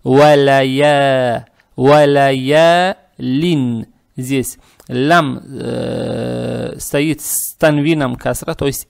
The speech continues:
ин. Сам, сама буква лям читается мягко. И мы видим, что края танвина здесь ровные. И мы понимаем, что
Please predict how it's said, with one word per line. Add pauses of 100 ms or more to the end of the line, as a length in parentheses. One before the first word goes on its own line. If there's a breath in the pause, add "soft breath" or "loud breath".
ин.
Сам,
сама
буква
лям
читается
мягко. (280 loud breath)
И
мы
видим,
что
края
танвина
здесь
ровные. (320 soft breath)
И
мы
понимаем,
что